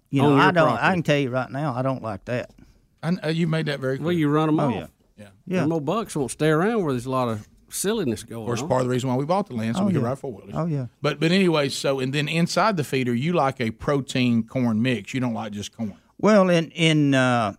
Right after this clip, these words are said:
Speaker 1: uh, probably in the, in the colder part, in the colder months, I would probably mix, you know, maybe half and half protein, half corn.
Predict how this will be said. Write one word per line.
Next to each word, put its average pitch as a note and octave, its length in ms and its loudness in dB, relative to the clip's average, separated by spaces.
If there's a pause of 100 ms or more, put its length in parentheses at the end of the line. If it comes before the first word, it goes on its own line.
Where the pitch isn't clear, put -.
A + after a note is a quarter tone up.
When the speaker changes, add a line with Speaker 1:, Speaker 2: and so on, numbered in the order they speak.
Speaker 1:
uh, D3 60 -4
probably F3 680 4
in D#3+ 220 0
the, B2+ 160 -2 (160)
in C#3+ 200 -2
the C3 80 -2
colder D3 420 0
part, C#3 380 -2 (240)
in C3+ 100 -2
the A#2 80 -2
colder C#3 320 0
months, B2+ 560 -2 (580)
I G#2 140 -4
would A2 200 -4
probably A2+ 300 0
mix, G#2 480 -6 (180)
you A2 180 -6
know, G#2 320 -6
maybe G#2 300 -2
half A#2 360 -6
and G2 100 -6
half G2+ 300 -6
protein, A2 560 -4
half G2 260 -8
corn. A#2+ 380 -4